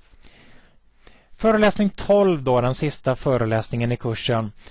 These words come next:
Eh, författaren till boken har gjort ett experiment och som, eh, föreläsare på den här kursen så gjorde jag samma experiment och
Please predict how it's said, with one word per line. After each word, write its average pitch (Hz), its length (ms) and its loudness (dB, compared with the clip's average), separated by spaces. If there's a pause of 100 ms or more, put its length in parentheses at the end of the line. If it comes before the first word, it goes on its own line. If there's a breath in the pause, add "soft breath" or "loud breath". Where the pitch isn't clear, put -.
(440 soft breath)
Eh, 147 560 4
författaren 208 600 0
till 196 120 0
boken 160 680 0
har 147 480 2
gjort 160 380 -4
ett 123 260 -2
experiment 160 1000 -2
och 131 420 2 (340)
som, 131 580 -4
eh, 123 760 0
föreläsare 120 540 -2
på - 100 -6
den 143 100 0
här 131 60 2
kursen 170 400 -6
så 190 120 -6
gjorde 165 180 -6
jag 160 80 -4
samma 117 480 -2
experiment 147 640 -4
och - 420 -10